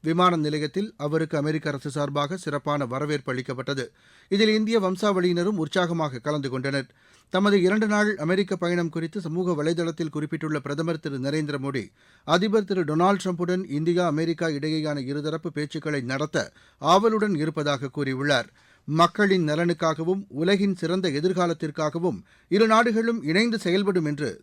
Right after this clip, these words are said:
திரு மோடி குறிப்பிட்டுள்ளார். நாடாளுமன்ற பட்ஜெட் கூட்டத்தொடரின் முதலாவது அமர்வு இன்றுடன் நிறைவடைகிறது. புதிய வருமான வரி சட்ட மசோதா, வக்ஃப் சட்ட திருத்த மசோதா ஆகியவை இன்று தாக்கல் செய்யப்படும் என்று எதிர்பார்க்கப்படுகிறது.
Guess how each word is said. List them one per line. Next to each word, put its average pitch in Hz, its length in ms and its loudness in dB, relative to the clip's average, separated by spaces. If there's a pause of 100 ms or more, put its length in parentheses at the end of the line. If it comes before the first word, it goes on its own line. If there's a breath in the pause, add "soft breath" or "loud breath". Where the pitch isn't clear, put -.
திரு 175 160 2
மோடி 170 300 2 (100)
குறிப்பிட்டுள்ளார். 147 640 0 (960 soft breath)
நாடாளுமன்ற 226 720 4
பட்ஜெட் 180 360 -2
கூட்டத்தொடரின் 180 640 0
முதலாவது 165 480 0
அமர்வு 151 360 -2
இன்றுடன் 151 400 -4
நிறைவடைகிறது. 131 760 -4 (380 soft breath)
புதிய 226 320 4
வருமான 196 400 2
வரி 185 160 0
சட்ட 165 260 -6
மசோதா, 160 480 -4 (120)
வக்ஃப் 170 280 -4
சட்ட 185 280 -6
திருத்த 170 300 -4
மசோதா 151 380 -4
ஆகியவை 143 440 -4
இன்று 160 260 -4
தாக்கல் 156 300 -4
செய்யப்படும் 147 420 -6
என்று 151 220 -4
எதிர்பார்க்கப்படுகிறது. 135 840 -4